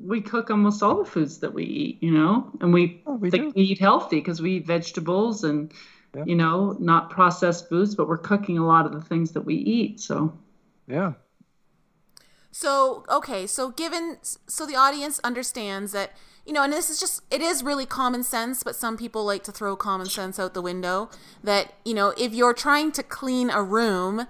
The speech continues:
Speaker 3: obviously you're gonna get it done faster if you had been cleaning it throughout the year. But if you wait till the end of the year, then it's gonna take a lot longer to cl-, clean it out. So that's just like with your
Speaker 1: Right.
Speaker 3: body, right? It's the same kind of situation. So if you're working on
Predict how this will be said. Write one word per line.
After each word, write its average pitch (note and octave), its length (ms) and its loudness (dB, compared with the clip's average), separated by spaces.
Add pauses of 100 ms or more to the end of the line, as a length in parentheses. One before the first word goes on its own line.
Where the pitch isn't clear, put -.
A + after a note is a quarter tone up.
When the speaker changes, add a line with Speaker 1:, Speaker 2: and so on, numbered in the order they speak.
(460)
Speaker 3:
obviously C4 500 6
you're A#3+ 100 4
gonna A#3 260 2
get G#3 220 4
it G3 100 -2
done G3+ 200 2
faster A3+ 520 6
if G3 200 -2
you G#3+ 100 -2
had G3+ 160 -2
been F#3+ 140 -4
cleaning G3+ 380 -4
it - 140 -6
throughout F3+ 440 -2
the E3+ 100 -4
year. F3 540 -2 (340)
But G#3 100 2
if G#3 140 2
you G#3 140 0
wait A3 320 6
till A3 180 2
the G3 160 -2
end F#3+ 140 0
of F3 80 -2
the F3+ 80 -2
year, C4 340 4
then A3+ 140 4
it's A3 100 2
gonna G#3 140 -2
take G#3 160 -2
a - 20 2
lot F#3 240 6
longer F3+ 440 2
to F3 140 -4
cl-, F3+ 180 -6
clean E3+ 300 -6
it D#3+ 80 -6
out. F3+ 280 2
So A3 80 -2
that's A3+ 160 2
just - 120 -2
like A3+ 160 0
with F#3+ 120 -2
your F3 100 0
Speaker 1:
Right. G#3+ 220 10
Speaker 3:
body, D#3 220 2 (340)
right? G#3 260 2
It's F#3+ 120 -2
the A3 40 -4
same G#3+ 300 -2
kind F3+ 180 -2
of E3+ 80 -4
situation. F3 800 -4
So G#3+ 340 8 (680)
if E4 380 0
you're B3+ 680 6
working A#3 400 0
on G3 460 0